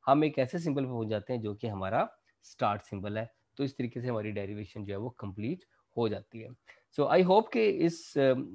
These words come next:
एग्जांपल से आपको रिकर्सिव इन्फ्रेंस जो है वो, अ, समझ आ गया होगा और कि हम किस तरीके से स्क्यू करते जाते हैं from body to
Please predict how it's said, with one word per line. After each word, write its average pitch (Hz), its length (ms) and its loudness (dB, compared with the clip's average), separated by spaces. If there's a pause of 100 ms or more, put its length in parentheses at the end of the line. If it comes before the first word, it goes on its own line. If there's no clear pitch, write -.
(480)
एग्जांपल 120 420 0
से 151 180 -6
आपको 120 540 -4 (340)
रिकर्सिव 117 540 -2
इन्फ्रेंस 113 440 -6
जो 110 80 -2
है 101 60 -2
वो, 113 220 -4 (520)
अ, 101 260 -4 (260)
समझ 110 200 -6 (260)
आ 101 160 -2
गया 131 220 -2
होगा 117 440 -4
और 104 320 -4
कि 117 60 -8
हम 104 220 -4
किस 123 300 -8
तरीके 113 300 -6
से 107 320 -6 (260)
स्क्यू 175 340 -4
करते 123 320 -2
जाते 104 320 -4
हैं 117 100 -4
from 110 140 -4
body 98 340 -6 (120)
to 156 80 -2